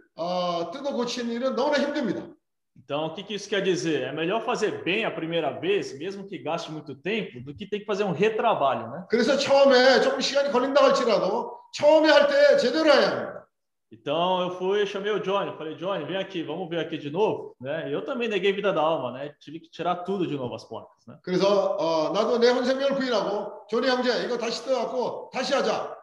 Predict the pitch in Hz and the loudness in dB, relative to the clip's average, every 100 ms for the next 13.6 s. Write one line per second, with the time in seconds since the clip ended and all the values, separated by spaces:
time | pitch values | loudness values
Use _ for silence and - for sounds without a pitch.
0 | - _ 233 254 262 240 254 233 - 233 | -20 _ -2 0 -2 -2 0 -2 -2 -4
1 | 294 285 208 - - 196 170 160 120 - | -4 -2 -2 -4 -8 -8 -6 -10 -12 -20
2 | - _ _ _ 78 87 92 _ 110 - | -20 _ _ _ -20 -20 -20 _ -20 -20
3 | _ _ _ _ 123 123 120 139 160 185 | _ _ _ _ -4 -2 -2 0 2 4
4 | 196 202 196 175 160 135 131 160 175 196 | 4 4 2 0 0 -2 -4 -6 -6 -4
5 | 196 196 196 175 143 113 - _ _ _ | -4 -4 -4 -4 -4 -8 -16 _ _ _
6 | - 165 214 220 208 185 180 214 240 180 | -14 -2 0 0 -2 -4 0 0 0 -2
7 | - 170 156 196 196 170 226 233 214 202 | -10 -12 -6 -2 -2 -2 -4 -4 -6 -6
8 | - - 240 208 175 170 165 180 214 - | -8 -8 -6 -4 -4 -4 -10 -12 -12 -2
9 | 170 170 143 113 113 156 _ _ 110 90 | -2 -2 -6 -12 -14 -18 _ _ -20 -20
10 | _ _ _ _ _ _ _ _ _ - | _ _ _ _ _ _ _ _ _ -10
11 | 262 240 - 220 220 254 202 247 254 170 | -6 -6 -2 -2 2 0 0 2 4 4
12 | 220 254 262 277 247 262 277 - 302 285 | 2 2 2 4 6 4 0 -2 -2 2
13 | 262 185 160 135 107 - | 0 0 -4 -6 -12 -14